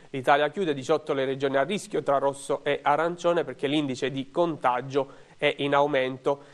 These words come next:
Eh, spazio anche poi alla politica con il sì di Letta al P D per il dopo Zingaretti, tutti uniti, e c'è il sostegno proprio del,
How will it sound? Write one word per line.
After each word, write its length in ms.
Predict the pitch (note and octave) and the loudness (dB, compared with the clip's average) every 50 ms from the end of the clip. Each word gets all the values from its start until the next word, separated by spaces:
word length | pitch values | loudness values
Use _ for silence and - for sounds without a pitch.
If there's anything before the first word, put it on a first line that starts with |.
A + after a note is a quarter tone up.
| - - | -10 -2
Eh, 140 | - D#3+ | 0 0
spazio 360 | D3+ D#3+ - A#3+ A#3+ - - F3+ | 2 4 2 0 2 4 4 4
anche 240 | F3 F3+ F3 E3 | 4 2 0 -4
poi 300 | D3 D#3+ E3+ E3 D#3 D3+ D3+ | -2 0 0 0 0 -2 0
alla 360 | D#3+ D3+ D3 C#3+ C#3+ C#3+ C3+ | 2 2 2 4 2 0 0
politica 640 | C3 F3 F#3 F3+ E3+ F3 F3 - G#3 F3 E3+ D3 | 0 -2 -2 -2 -2 -6 -8 -6 0 2 2 2
con 220 | C#3+ D3 C#3+ C#3 C#3 | 2 0 -2 -2 -2
il 260 | C#3 C3+ C3 C3+ C3 | -2 0 0 0 0
sì 220 | B2+ - - F3 E3+ | 0 -2 -6 -6 -2
di 100 | D3 D3+ | -2 2
Letta 480 | D3 D3 C#3+ C#3+ - - D3 C3+ B2+ | 2 2 0 0 0 2 2 2 2
al 420 | - C#3 C#3 C3+ C3+ C3+ C3 C3 B2+ | 4 2 2 2 2 0 -2 -2 -4
P 140 | - D#3+ D3+ | -6 -8 -6
D 180 | C#3+ F3+ G#3 F3 | -4 -4 -2 0
per 160 | - C3+ B2+ | 0 0 0
il 320 | C3 C3 C3 C3 B2+ B2+ C3 | 0 -2 0 0 0 -2 0
dopo 600 | C3+ D#3 D#3 D3 C#3+ C#3 - C#3+ C3+ C3 C3 C3+ | 2 2 4 2 2 0 0 0 0 0 0 -4
Zingaretti, 840 | C3+ D3 D3+ D3+ F3 F3 E3 D3+ D3+ D3+ - - D3 C3+ - - - | -6 -4 0 2 4 4 4 2 -2 -4 -8 -10 -10 -10 -12 -12 -8
tutti 340 | - E3+ D#3+ - - - F#3 | -6 -6 -6 -6 -4 -2 -2
uniti, 320 | G3 F3+ - D#3 D3 D3+ | 0 2 0 0 0 -2
e 60 | C3+ | -4
c'è 240 | B2+ - C#3 C3+ - - | 0 2 0 0 0 -2
il 200 | C#3+ C#3+ C#3+ C3 | -4 -4 -4 -2
sostegno 460 | - D#3+ D3 - - D#3 C#3 C3+ B2+ | -2 -4 -2 0 0 -2 0 0 0
proprio 260 | B2+ C#3+ C#3 C3 C3 | 0 0 0 0 0
del, 280 | B2+ C3 C3 C3 C3 | 0 0 0 2 0